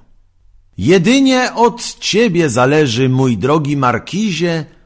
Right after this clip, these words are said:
czy zostaniesz moim zięciem”. Markiz kilkukrotnie skłonił się głęboko i przyjął zaszczyt, który mu król uczynił. Księżniczkę poślubił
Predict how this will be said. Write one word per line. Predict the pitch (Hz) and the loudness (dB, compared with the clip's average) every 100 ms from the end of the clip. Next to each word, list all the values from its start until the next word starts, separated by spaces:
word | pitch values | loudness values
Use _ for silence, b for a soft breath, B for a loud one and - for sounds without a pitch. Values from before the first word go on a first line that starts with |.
| b | b
czy | - 135 | -4 -2
zostaniesz | 117 143 - 156 226 214 208 190 - 139 | -2 -2 -4 -2 -2 -2 -4 -4 -6 -6
moim | 151 147 139 123 | -4 -2 -2 -4
zięciem”. | 87 113 76 69 - 67 64 - _ _ _ _ _ _ _ _ _ | -4 -6 -6 -10 -12 -14 -18 -20 _ _ _ _ _ _ _ _ _
Markiz | 82 117 143 131 - 120 - - | -2 0 0 -2 -6 -6 -6 -6
kilkukrotnie | 123 113 120 107 127 143 - 107 | -6 -6 -6 -6 -6 -6 -8 -10
skłonił | - 120 113 90 - | -6 -4 -4 -6 -8
się | 87 85 | -10 -10
głęboko | 82 92 95 165 175 131 131 127 b b b _ - | -8 -6 -6 -6 -8 -10 -10 -12 b b b _ -12
i | 107 98 95 | -8 -8 -10
przyjął | - - 117 151 131 123 | -12 -10 -6 -6 -4 -6
zaszczyt, | 76 80 85 - - - 123 - | -6 -8 -8 -10 -12 -12 -12 -14
który | - - 143 123 123 | -20 -12 -8 -6 -4
mu | 120 | -6
król | - 80 76 - | -8 -8 -8 -12
uczynił. | - - 76 69 64 - _ _ _ _ _ _ _ _ _ _ - | -14 -12 -14 -14 -18 -20 _ _ _ _ _ _ _ _ _ _ -10
Księżniczkę | - 120 117 85 147 - - 107 | -6 -4 -4 -6 -8 -10 -10 -10
poślubił | - 82 78 - 113 160 151 147 143 | -10 -14 -12 -8 -6 -6 -8 -10 -10